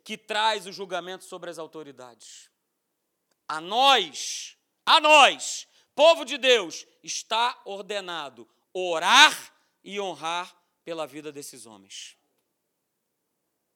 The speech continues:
E, querido, se houver necessidade de julgamento, é, Deus, ele nos mostra que a gente precisa, nós, povo de Deus,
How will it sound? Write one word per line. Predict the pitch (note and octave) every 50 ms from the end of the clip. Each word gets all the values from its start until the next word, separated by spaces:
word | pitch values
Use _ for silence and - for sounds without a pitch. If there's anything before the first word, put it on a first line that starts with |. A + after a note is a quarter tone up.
| _ _ _ _ _ _ _ _ _ -
E, | D#3
querido, | D3+ A#3 B3 C4+ C#4 B3+ G#3 E3
se | - - -
houver | B3 A#3 A3+ F#3+ B3 C#4
necessidade | C#4 C4+ B3+ B3+ B3+ - B3 A3+ G3+ A#3 A#3 G#3+ A3
de | F#3 F3+
julgamento, | F3+ A3+ G#3+ G#3 G3+ G3+ A#3 B3 A#3+ G#3+ F3 - - - _ _ _ _ _ _ _ _ _ -
é, | E3 G#3 A3 B3 - _ _ _ _ _ _
Deus, | _ C#3 D3 A#3+ C4+ C#4+ C4+ A3+
ele | B3+ B3 B3
nos | A#3+ A#3+ G#3+ E3+
mostra | G3 G#3+ A#3 B3+ B3 A3 - G3+
que | D3+ A3
a | G#3 F#3+
gente | D#3 A3 D4 F4+ E4+ -
precisa, | - C4 B3+ A3 - - A3+ A3 G3 D#3+ F3+
nós, | F3+ A3+ C#4+ E4 E4+ D#4 D#4+
povo | - C4+ B3+ A3 A#3+
de | G3+ G#3+ G3
Deus, | G3 G#3 G3 -